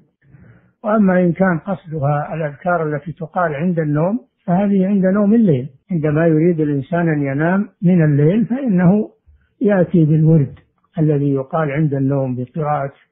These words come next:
آية الكرسي وسورة ال-،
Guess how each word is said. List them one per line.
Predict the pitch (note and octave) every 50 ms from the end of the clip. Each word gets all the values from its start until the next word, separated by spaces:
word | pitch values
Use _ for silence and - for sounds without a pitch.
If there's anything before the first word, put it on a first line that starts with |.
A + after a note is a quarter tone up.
| _ -
آية | E3+ D#3 D3 D3 D3 -
الكرسي | C#3+ C3 - E3+ E3 D#3 D#3 - F#3 D#3 D#3 - - _ _ _ _ _ _ _ _ -
وسورة | G3+ E3 F3 - - F3+ E3 D#3+ D3 C#3+ D3 -
ال-، | D3+ C#3 C3+ C3+ C3 C3 D3+ E3+ E3+ - -